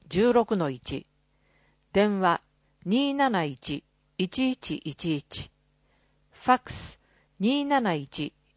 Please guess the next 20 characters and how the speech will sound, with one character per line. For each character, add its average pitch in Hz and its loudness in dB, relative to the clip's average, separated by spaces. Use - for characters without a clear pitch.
一 262 0
一 269 -6
一 - -8
九 175 0
零。 156 0
平 240 8
日 196 -2
八 233 2
時 247 -2
三 226 0
十 220 0
分 147 -8
か 139 -6
ら 131 -2
十 202 2
七 254 4
時 156 -8
十 175 -2
五 156 0
分。 143 -10